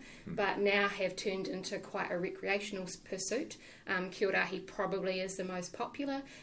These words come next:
Speaker 2: Um, another really popular one with the schools that we teach is, um, Tapawai,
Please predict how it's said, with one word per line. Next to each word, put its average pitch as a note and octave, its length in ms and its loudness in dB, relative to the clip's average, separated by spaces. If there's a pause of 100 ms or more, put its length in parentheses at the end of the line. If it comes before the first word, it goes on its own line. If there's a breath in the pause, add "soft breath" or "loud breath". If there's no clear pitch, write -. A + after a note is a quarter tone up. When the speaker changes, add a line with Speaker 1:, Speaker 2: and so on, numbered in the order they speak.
(120)
Speaker 2:
Um, F3+ 240 0
another F#3 320 0
really F3+ 220 2
popular - 380 -2
one F3+ 240 2
with F3+ 240 0
the F3+ 120 -2
schools F#3+ 400 0
that F3 160 -2
we F#3+ 160 0
teach - 420 -2
is, F3 280 0
um, F3 240 0
Tapawai, B3 640 2